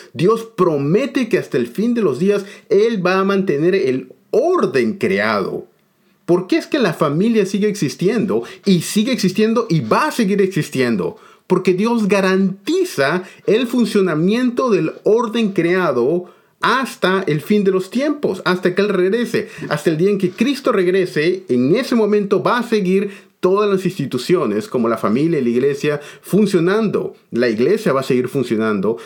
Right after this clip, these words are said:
la familia va a seguir ahí, porque Dios lo garantiza, independientemente de todo lo que crean el día de hoy en tantas teorías de conspiración, ah, que existen en la actualidad.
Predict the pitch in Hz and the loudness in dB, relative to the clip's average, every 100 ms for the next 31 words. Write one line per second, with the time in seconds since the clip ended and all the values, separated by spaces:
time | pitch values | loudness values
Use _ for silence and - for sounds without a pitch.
0 | - 131 - 196 240 381 262 135 120 127 | -4 -2 0 0 2 2 2 0 0 0
1 | 117 120 92 101 147 - - 165 180 185 | 0 0 0 0 -2 -6 -4 -2 2 0
2 | 180 185 196 196 - 180 180 180 175 165 | 2 0 0 0 0 0 2 0 0 0
3 | 233 254 226 139 - 190 185 180 175 170 | 0 0 0 -2 0 2 2 0 0 0
4 | 214 214 180 202 202 196 165 180 175 160 | 0 2 2 0 0 0 0 0 0 0
5 | 147 127 - 135 156 185 139 117 143 131 | -2 -2 0 0 2 0 0 0 0 2
6 | 135 143 127 110 143 147 143 - 120 139 | 0 0 -2 -2 -2 0 -2 -2 0 0
7 | 143 131 - 117 - 110 95 - 165 135 | 0 -2 -2 -4 -2 -4 -2 -2 0 0
8 | 170 - - - 110 104 - - 175 - | -4 -8 -12 -4 -2 -2 -4 -2 -2 0
9 | 160 151 165 185 170 - 123 101 107 104 | 0 2 2 2 0 -2 -2 0 0 0
10 | 110 | -4